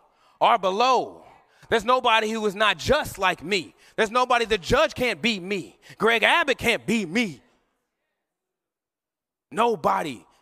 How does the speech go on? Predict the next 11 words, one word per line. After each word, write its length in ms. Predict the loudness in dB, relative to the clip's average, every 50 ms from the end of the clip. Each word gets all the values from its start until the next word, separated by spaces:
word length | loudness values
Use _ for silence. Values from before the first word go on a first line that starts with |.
| _ -6
can 160 | -6 -6 -4
be 380 | -2 -2 -2 -2 -4 -8 -12 _ _ _ _
me. 340 | -8 -6 -6 -6 -6 -8 -12 _ _ _ _
When 160 | -6 -2 0
I 340 | 2 2 2 2 0 -2 -4 -10 -18
swear, 500 | -16 -14 -6 -2 0 0 0 0 0 0
I 160 | 0 0 -2
swear 380 | -4 -6 -6 -4 -2 0 0 0
on 160 | 0 -2 -2
my 160 | -2 -4 -6
name. 400 | -6 -8 -10 -12 -12 -12 -14 -18